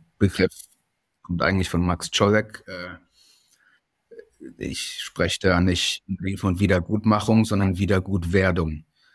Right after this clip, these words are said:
weil es da auch wirklich um, äh,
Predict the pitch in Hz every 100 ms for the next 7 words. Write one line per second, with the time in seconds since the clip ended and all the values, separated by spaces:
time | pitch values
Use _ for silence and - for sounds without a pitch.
0 | _ _ _ 85 82 - 90 80 82 90
1 | 82 85 - 92 90 85 - _ _ _
2 | _ _ - - 87 82 82